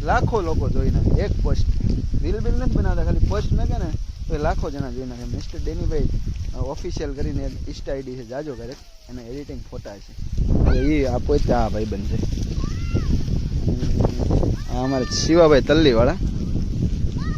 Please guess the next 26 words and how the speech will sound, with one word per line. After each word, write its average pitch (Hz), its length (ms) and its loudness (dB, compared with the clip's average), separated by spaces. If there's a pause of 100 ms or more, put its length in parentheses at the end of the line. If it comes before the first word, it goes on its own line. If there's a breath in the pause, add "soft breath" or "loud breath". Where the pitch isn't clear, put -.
(800)
ઓલા 127 180 0
અમારે 131 280 2
ઘનશ્યામ 139 360 2
કુમાર 131 240 4
રાજપરા 123 480 2 (1200)
અને 117 180 -2
આ 127 200 2
અમારે 127 240 2
ભાવુ 120 280 2
કાકી 123 240 0
ડાઠા 117 300 0
અને - 1500 -4 (240)
અમારે 117 320 -14
ભાણું 120 260 -12
પાણી 117 240 -2
આવે - 180 0
છે - 100 0
એની - 120 6
મુલાકાત - 560 2
કરાવી. - 460 4
હાલો 156 440 4
મિત્ર, 151 260 2
ડાન્સ 170 260 4
કરવો 220 220 8
છે 254 120 4
કે? 170 120 -2